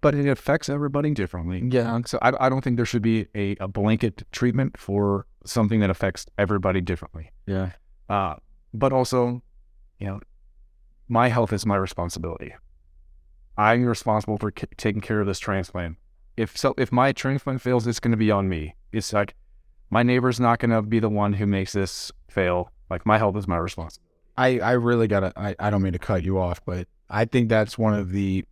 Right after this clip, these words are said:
Speaker 2: most important things anyone could say about the whole three years that we've been doing this thing, 'cause it's still a talking point. There are people who still die and they throw covid on
Speaker 1: Mm-hmm.
Speaker 2: the mortality reason, and I, I'm fine with that.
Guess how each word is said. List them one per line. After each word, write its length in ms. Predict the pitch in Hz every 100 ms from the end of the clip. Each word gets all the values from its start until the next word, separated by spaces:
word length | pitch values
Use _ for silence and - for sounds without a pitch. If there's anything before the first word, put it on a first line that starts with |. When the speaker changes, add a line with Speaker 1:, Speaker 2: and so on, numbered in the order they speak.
| -
Speaker 2:
most 320 | 107 104 -
important 720 | 107 107 - - 131 113 110 104
things 240 | 101 95
anyone 240 | 95 98
could 100 | -
say 160 | - 95
about 280 | 92 92 -
the 80 | 98
whole 320 | 107 104 98
three 340 | - 104 98
years 240 | 98 98 92
that 60 |
we've 100 | 95
been 100 | 92
doing 240 | 92 92 92
this 160 | 92
thing, 240 | - 95 101
'cause 160 | 117 - - - -
it's 140 | 170
still 260 | - - 95
a 60 | 95
talking 320 | 87 - 98
point. 200 | 98 -
There 140 | 202
are 60 | 220
people 280 | - 143 131
who 120 | 127
still 260 | - 127
die 300 | 113 110 104
and 100 | 98
they 80 | 101
throw 220 | 101 95
covid 340 | 90 110 98 92
on 420 | 92 104 98 90 - -
Speaker 1:
Mm-hmm. 160 | 143 214 -
Speaker 2:
the 80 | 110
mortality 560 | 104 101 113 104 98
reason, 420 | 95 120 107 107 110
and 140 | 147
I, 240 | - 131 -
I'm 220 | 139 120
fine 260 | 107 98
with 80 | 87
that. 220 | 80 76